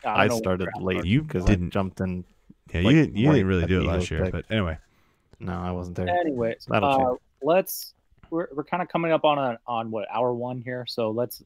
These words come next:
Speaker 1: we've got a couple non-football related questions, some other sports. Let's kinda blow through these ones. Try not to argue with each other unless you really feel like you really need to.
Speaker 3: Uh, we
Speaker 1: Um,
Speaker 3: always do.
Speaker 1: which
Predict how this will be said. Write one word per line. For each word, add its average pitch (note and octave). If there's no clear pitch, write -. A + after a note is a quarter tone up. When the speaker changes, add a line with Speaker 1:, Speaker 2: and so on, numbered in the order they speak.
Speaker 1:
we've A#2+
got C3+
a B2+
couple C3
non-football A#2+
related A2+
questions, A2+
some G#2+
other G#2+
sports. G#2+
Let's D3+
kinda F3+
blow C3+
through C3+
these B2
ones. A#2+
Try C#3
not B2+
to G#2+
argue A2
with G#2
each G#2
other G#2+
unless G2
you G2
really F2+
feel G#2
like F2+
you F2
really F2+
need G#2+
to. G#2+
Speaker 3:
Uh, -
we A2
Speaker 1:
Um, E2
Speaker 3:
always D#2+
do. E2
Speaker 1:
which B3